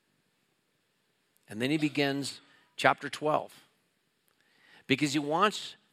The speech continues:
you and I, the people that he's writing to there, to get the idea that the race is not just for other people.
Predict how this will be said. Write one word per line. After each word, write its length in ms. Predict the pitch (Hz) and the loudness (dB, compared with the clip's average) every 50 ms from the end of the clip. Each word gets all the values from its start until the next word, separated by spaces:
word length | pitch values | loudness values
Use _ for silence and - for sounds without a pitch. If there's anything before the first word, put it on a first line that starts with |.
| _ _ _ _ _ _ _ _ _ _ _ _ | _ _ _ _ _ _ _ _ _ _ _ _
you 300 | - 120 131 165 196 208 | -10 -2 -2 0 2 4
and 100 | 208 190 | 4 6
I, 460 | 180 156 131 120 117 120 147 214 220 - _ _ _ _ _ _ _ _ _ | 6 4 4 2 0 0 -2 -2 -6 -10 _ _ _ _ _ _ _ _ _
the 80 | - 110 | -12 -10
people 340 | - - 170 190 185 - 180 | -4 -2 -2 -2 -2 -4 -4
that 100 | 175 170 | -2 -2
he's 160 | 156 147 135 | 0 -2 0
writing 280 | 143 156 160 165 165 156 | 4 4 4 4 4 0
to 140 | - 165 151 | -2 -2 2
there, 180 | 160 170 165 | 4 4 4
to 80 | 147 135 | 2 0
get 220 | 123 160 165 - | -2 -4 -6 -2
the 140 | - 165 160 | 2 4 4
idea 440 | 151 143 135 120 143 175 185 170 139 | 4 4 2 -2 -2 2 4 4 4
that 200 | 117 127 120 - - - - - _ _ _ _ | 4 0 -2 -2 -6 -16 -20 -20 _ _ _ _
the 80 | 160 160 | 2 2
race 400 | 147 160 196 226 254 226 - 233 | 4 4 4 4 4 0 -2 -4
is 180 | 214 165 151 | -6 -4 2
not 300 | 180 180 185 202 190 156 | 4 4 4 4 2 -2
just 260 | 131 160 196 185 - | -2 0 0 0 -2
for 260 | - - - 175 - - | -4 -2 -2 -2 2 2
other 280 | 160 170 156 170 160 | 2 2 2 0 -2
people. 560 | - - - 208 180 - - 160 127 95 82 | 0 0 0 0 0 2 2 2 2 2 -2